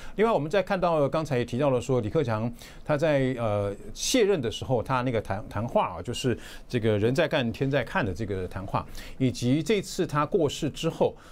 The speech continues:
中共强力了这个采取了管制跟维稳的这个做法。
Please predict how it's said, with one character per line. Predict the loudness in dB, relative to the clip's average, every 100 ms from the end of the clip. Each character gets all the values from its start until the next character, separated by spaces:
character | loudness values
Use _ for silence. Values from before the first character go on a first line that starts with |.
| -8
中 | -4 0
共 | 0 0
强 | -2 -2 0 2
力 | 2
了 | 2 0 -2
这 | -6 -2
个 | -2
采 | 0
取 | -2 -2
了 | 0
管 | 0 -2 -4
制 | -4
跟 | 0 2 2
维 | 2
稳 | 0 -2
的 | -6
这 | -2 -2
个 | 0 -2
做 | 0 0 0
法。 | -2